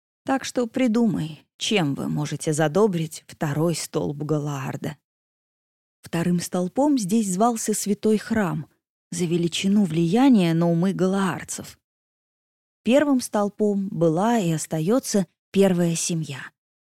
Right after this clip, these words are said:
«Аша», чуть нахмурившись, зовет меня Сатиш.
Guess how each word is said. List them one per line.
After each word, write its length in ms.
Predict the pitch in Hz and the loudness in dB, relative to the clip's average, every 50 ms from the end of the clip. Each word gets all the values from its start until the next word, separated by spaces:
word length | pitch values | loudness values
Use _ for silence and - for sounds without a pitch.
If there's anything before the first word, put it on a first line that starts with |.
| _ _ _ _ _ _ _ _ _ | _ _ _ _ _ _ _ _ _
«Аша», 460 | 147 143 175 190 - - - 147 139 - _ _ _ _ _ _ _ _ | -8 -8 -6 -6 -6 -6 -6 -8 -10 -14 _ _ _ _ _ _ _ _
чуть 240 | - - 165 - 175 | -8 -8 -6 -6 -6
нахмурившись, 760 | 180 190 - - 202 220 233 214 - - - 175 170 165 | -8 -8 -4 -2 0 0 0 0 -2 -6 -6 -6 -6 -4
зовет 360 | 156 180 170 160 170 170 - - | -2 -2 0 0 -2 -4 -2 -4
меня 240 | 175 170 165 170 | -4 -2 -2 -4
Сатиш. 560 | 170 - - 151 143 - - - 180 - - | -6 -6 -8 -10 -10 -10 -14 -18 -18 -18 -18